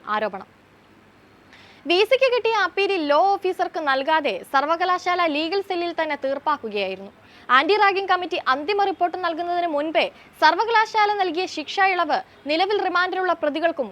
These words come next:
ഗുണകരമാകും. അവർ ജയിലിൽ നിന്നിറങ്ങിയാലും അപ്പീൽ നൽകും. അപ്പോൾ അവരുടെ സസ്പെൻഷനും പിൻവലിക്കും. സീനിയർ വിദ്യാർത്ഥികളെ തിരിച്ചെടുത്തതായി അറിവില്ല. ഹോസ്റ്റലിൽ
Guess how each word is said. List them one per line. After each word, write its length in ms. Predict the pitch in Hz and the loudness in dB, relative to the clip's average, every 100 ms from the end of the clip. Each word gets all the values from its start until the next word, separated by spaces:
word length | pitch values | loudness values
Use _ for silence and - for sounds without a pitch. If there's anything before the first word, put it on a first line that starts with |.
| 196 | -6
ഗുണകരമാകും. 560 | 240 254 240 190 - - - - - 262 | -4 -2 -2 -4 -12 -18 -20 -10 2 4
അവർ 160 | 339 330 226 | 4 0 -2
ജയിലിൽ 320 | 285 320 392 427 | 0 2 2 2
നിന്നിറങ്ങിയാലും 580 | 415 349 339 381 262 240 - 233 | 2 2 2 0 0 -2 -4 -4
അപ്പീൽ 260 | - 285 196 | -2 -4 -4
നൽകും. 240 | 190 202 - - - | -8 -10 -16 -8 -2
അപ്പോൾ 180 | 311 466 427 302 | 2 2 2 2
അവരുടെ 300 | 320 440 494 480 | 2 2 0 -2
സസ്പെൻഷനും 560 | 427 - 262 - 262 180 - | -4 -6 -8 -6 -8 -8 -10
പിൻവലിക്കും. 440 | 226 220 190 - - - - - | -6 -6 -8 -12 -20 -20 -20 -2
സീനിയർ 320 | 294 330 403 403 | 0 2 2 2
വിദ്യാർത്ഥികളെ 520 | 349 370 370 381 381 - | 0 0 0 -2 -2 -2
തിരിച്ചെടുത്തതായി 720 | 320 339 403 349 359 330 240 - 208 | -4 -2 -4 -4 0 0 -2 -4 -2
അറിവില്ല. 260 | 233 202 - _ - - 262 | -2 -4 -10 _ -20 -2 4
ഹോസ്റ്റലിൽ 480 | 285 - 381 381 | 4 4 -2 -2